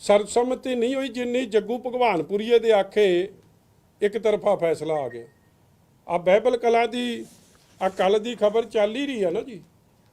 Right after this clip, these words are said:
ਬਾਈਬਲ ਕਲਾਂ ਪਿੰਡ ਜਿਹ 'ਚ ਲੱਗਿਆ ਗੈਂਗਸਟਰ Scares aspirants, no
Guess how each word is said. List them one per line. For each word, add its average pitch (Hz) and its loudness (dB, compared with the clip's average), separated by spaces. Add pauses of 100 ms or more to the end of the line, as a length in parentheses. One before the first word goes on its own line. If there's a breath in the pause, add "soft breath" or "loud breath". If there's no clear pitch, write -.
(440)
ਬਾਈਬਲ 208 2
ਕਲਾਂ 233 2
ਪਿੰਡ 226 0
ਜਿਹ 226 -8
'ਚ 233 -10
ਲੱਗਿਆ 233 0 (120)
ਗੈਂਗਸਟਰ 226 2 (1000)
Scares 233 2
aspirants, 214 0 (460)
no 208 8